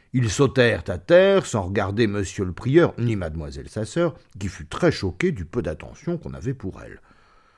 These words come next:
Il n'en fut pas de même d'un jeune homme très bien fait, qui s'élança d'un saut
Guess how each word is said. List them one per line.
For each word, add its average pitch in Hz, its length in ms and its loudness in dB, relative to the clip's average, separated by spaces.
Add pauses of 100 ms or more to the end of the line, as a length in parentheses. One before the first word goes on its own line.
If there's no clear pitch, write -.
(640)
Il 185 100 0
n'en 202 140 0
fut 196 160 -4
pas 285 100 -4
de 156 80 2
même 165 300 0
d'un 104 260 0
jeune 92 380 -2
homme 113 380 -4 (200)
très - 280 -8
bien 85 260 -6
fait, 202 260 -8 (1200)
qui 120 160 -2
s'élança 147 540 2
d'un 147 300 0
saut 98 360 -2